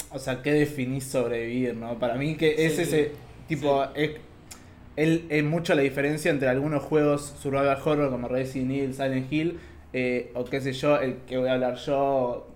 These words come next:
Speaker 1: eh, que es el Darkwood, que, tipo, es más como hardcore sobrevivir, ¿viste? Es, o incluso el, el Unreal, el Unreal World, que tengo entendido que cuando te morís, tipo,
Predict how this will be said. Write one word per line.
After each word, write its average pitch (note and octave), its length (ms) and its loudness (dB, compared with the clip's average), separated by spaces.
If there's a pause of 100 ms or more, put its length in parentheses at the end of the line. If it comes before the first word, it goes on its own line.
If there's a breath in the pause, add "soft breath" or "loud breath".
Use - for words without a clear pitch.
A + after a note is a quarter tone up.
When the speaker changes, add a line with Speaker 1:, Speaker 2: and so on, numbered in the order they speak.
Speaker 1:
eh, B2 100 -10
que C3+ 100 -6
es C3 100 -8
el B2 140 -2
Darkwood, C#3 440 4
que, B2+ 140 -6
tipo, B2 440 -6
es B2+ 140 -4
más C3 200 0
como B2+ 460 0 (280 loud breath)
hardcore C3 540 2
sobrevivir, A#2 640 -6
¿viste? B2+ 280 -8
Es, C3 100 -6
o D3 100 2
incluso D3+ 540 4
el, C3 360 0
el C3 220 -2
Unreal, C3+ 580 4
el B2+ 120 -4
Unreal C3+ 460 0
World, E3 180 2
que D#3 80 -2
tengo C#3 160 -4
entendido B2+ 260 -2
que A#2+ 60 -4
cuando A#2 200 -10
te A#2 120 -8
morís, B2 280 -10
tipo, A#2 360 -10